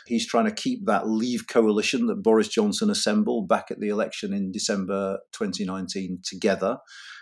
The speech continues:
And in a sense, the British government is getting its retaliation in first. It is saying, "Look, insofar as there are gonna be issues, the issues are there because the E U is simply being stubborn. And more than stubborn,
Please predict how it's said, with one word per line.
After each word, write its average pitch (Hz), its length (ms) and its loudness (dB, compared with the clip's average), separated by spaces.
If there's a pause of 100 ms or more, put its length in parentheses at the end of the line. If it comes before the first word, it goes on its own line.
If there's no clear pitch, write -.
(140)
And 180 120 6
in 196 120 8
a 196 40 10
sense, 202 300 4
the - 80 4
British 170 240 6
government 156 300 4
is 123 80 2
getting 151 220 4
its 139 140 0
retaliation 143 640 4
in 131 180 6
first. - 520 2 (400)
It 123 100 2
is 131 140 4
saying, 156 220 6
"Look, 196 240 6 (320)
insofar 156 560 8
as 139 80 8
there 123 120 10
are 117 60 10
gonna 110 180 4
be 107 200 2
issues, 131 340 -2
the 117 220 -4
issues 151 400 0
are 104 100 0
there 120 300 2
because 101 320 -4
the 110 180 -4
E 143 60 -4 (240)
U 113 100 2
is - 180 0
simply 131 280 0
being 107 200 0
stubborn. 110 380 2 (140)
And 156 160 4
more 240 200 10
than 156 140 8
stubborn, 123 460 4